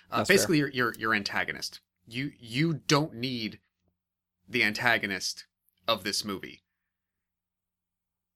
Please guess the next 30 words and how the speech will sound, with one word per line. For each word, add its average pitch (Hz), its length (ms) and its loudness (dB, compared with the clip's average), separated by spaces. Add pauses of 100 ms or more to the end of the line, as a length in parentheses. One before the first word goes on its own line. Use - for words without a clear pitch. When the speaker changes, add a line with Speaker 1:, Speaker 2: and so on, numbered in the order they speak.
(260)
Speaker 2:
Yeah, 127 160 6
you 104 40 6
Speaker 1:
Um, 151 100 6
Speaker 2:
and 160 80 6
I 143 60 8
sort 135 220 4
of - 20 6
had 131 120 6
this 120 140 -2 (180)
conversation, 120 680 2
Speaker 1:
Yeah. 143 140 6 (120)
Speaker 2:
like, 117 200 0
before 131 240 2
we 120 100 4
talked 113 240 2
about 107 200 0
this, - 180 -4
but 113 140 0
yeah, 110 120 4
so 123 160 2
I 123 40 4
know 131 120 2
where 113 100 2
you're 107 120 -2
going. 90 260 0 (340)
Speaker 1:
Um, 110 380 2 (300)
so 135 340 0
overall, 135 440 4
I 110 100 2
think 120 320 -6